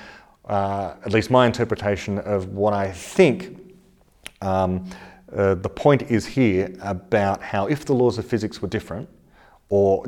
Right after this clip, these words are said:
given that the laws of physics we do have in this universe, how we can prove different things based upon the laws of physics. So the laws of physics are in some sense prior. They are the things that, uh, permit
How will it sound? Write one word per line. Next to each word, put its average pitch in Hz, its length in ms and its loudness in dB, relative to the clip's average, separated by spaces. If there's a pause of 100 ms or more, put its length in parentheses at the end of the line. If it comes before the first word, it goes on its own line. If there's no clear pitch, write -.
given 139 300 8
that 107 280 0 (400)
the 113 80 2
laws 107 220 4
of 98 100 -6
physics 98 240 0
we 101 80 -2
do 107 80 0
have 101 180 0
in 98 80 -4
this 90 160 -8
universe, 92 440 -2 (280)
how 107 160 2
we 104 80 0
can 98 140 -6
prove 120 340 4
different 110 300 -4
things 82 460 -8 (880)
based 98 240 2
upon 101 200 -4
the 92 80 -2
laws 92 180 0
of 92 80 -10
physics. 90 260 -8
So - 60 -20
the 95 60 -6
laws 131 220 6
of 135 100 2
physics 113 300 0
are 104 180 -6
in 104 80 -2
some 120 240 -4
sense 104 340 -6
prior. 98 640 -2 (560)
They 104 160 2
are 101 80 2
the 98 80 -2
things 139 640 2
that, - 440 -2 (120)
uh, 92 420 -6 (1040)
permit 160 520 6